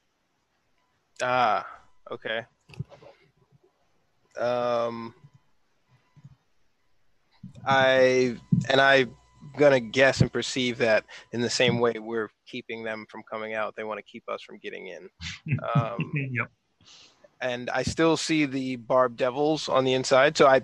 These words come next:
Speaker 1: have that reassurance. The spine devil, I mean, is still up, right?
Speaker 2: Spine devil is still up.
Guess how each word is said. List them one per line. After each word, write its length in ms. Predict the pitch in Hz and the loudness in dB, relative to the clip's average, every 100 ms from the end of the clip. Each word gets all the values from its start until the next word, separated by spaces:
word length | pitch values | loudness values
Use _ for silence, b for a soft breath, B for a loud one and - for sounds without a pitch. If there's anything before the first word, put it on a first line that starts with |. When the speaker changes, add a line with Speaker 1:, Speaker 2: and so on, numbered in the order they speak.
| - | 0
Speaker 1:
have 240 | - 151 135 | 2 4 6
that 140 | 120 | 4
reassurance. 840 | 123 117 - 120 110 101 - - - - - _ _ _ _ _ _ _ _ _ _ _ _ _ _ _ _ - | 2 -2 0 0 0 0 0 0 -10 -20 -20 _ _ _ _ _ _ _ _ _ _ _ _ _ _ _ _ -14
The 60 | |
spine 280 | - 139 131 | 0 2 4
devil, 320 | 139 143 143 - | 4 2 0 -2
I 60 | |
mean, 280 | 131 135 143 _ _ | -2 -4 -8 _ _
is 160 | 120 - | -16 -16
still 420 | - 123 123 117 - | -10 -6 -6 -6 -6
up, 180 | 107 - _ _ | -6 -8 _ _
right? 300 | 113 120 127 - _ _ _ | -8 -6 -8 -12 _ _ _
Speaker 2:
Spine 320 | - - 123 131 | -14 -2 0 2
devil 220 | 127 123 | 2 2
is 120 | 113 | -2
still 240 | - 143 | 0 0
up. 200 | 127 110 | 0 -2